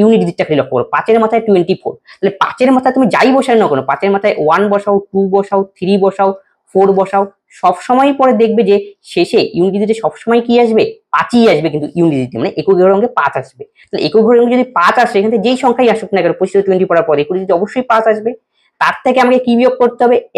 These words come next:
এক আবার বিয়োগ করতে হবে। তার মানে বোঝা গেল, তার মানে বোঝা গেল যে এখানে যে কি আসবে, যে সংখ্যাটা বে-, বেরোবে, তার কি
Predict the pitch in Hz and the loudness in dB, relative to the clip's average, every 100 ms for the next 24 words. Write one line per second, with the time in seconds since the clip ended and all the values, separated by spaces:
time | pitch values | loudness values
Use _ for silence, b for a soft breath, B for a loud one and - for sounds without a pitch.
0 | 226 226 226 220 220 226 220 196 156 - | 2 2 0 0 0 0 -2 -2 -4 -2
1 | 147 196 220 185 151 202 240 226 196 190 | -2 0 0 2 2 2 2 2 2 -2
2 | b b b - 131 185 214 208 160 165 | b b b -6 -2 0 0 0 0 2
3 | 214 214 208 202 196 208 202 202 202 214 | 2 2 2 0 0 -2 -2 -4 0 0
4 | 208 233 392 _ _ _ _ 139 208 233 | 0 -4 -6 _ _ _ _ -2 0 2
5 | 240 240 226 247 175 165 143 143 208 247 | 0 0 0 0 2 2 2 0 2 2
6 | 170 - _ 160 190 | 0 -4 _ -4 -2